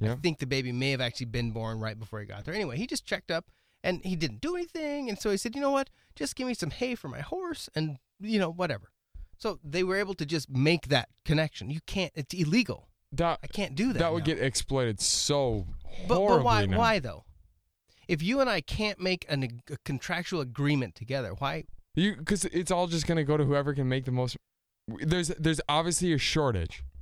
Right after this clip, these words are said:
Speaker 2: We, we've already addressed that, right? There's,
Speaker 1: Of,
Speaker 2: there's
Speaker 1: of?
Speaker 2: not, there's not doctors sitting around waiting for work.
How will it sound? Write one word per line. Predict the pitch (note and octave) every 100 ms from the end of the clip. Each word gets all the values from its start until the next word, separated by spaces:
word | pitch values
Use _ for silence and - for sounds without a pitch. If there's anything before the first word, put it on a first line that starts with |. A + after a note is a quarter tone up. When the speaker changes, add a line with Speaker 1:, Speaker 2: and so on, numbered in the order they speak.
| -
Speaker 2:
We, | A2+ B2 -
we've | C3 A#2+
already | A2+ C3 C#3 C3
addressed | - A#2 A2 G#2+ G2+
that, | G2 F#2 -
right? | F#2+ G#2+ -
There's, | - A#2+ A#2
Speaker 1:
Of, |
Speaker 2:
there's | A2+ C#3+
Speaker 1:
of? | C3+
Speaker 2:
not, | D3 -
there's | D3 C#3+
not | F3+ C3
doctors | C#3+ C#3+ C#3 -
sitting | B2+ B2
around | B2+ A#2+
waiting | A#2 G2 A2
for | A2+
work. | G2+ G#2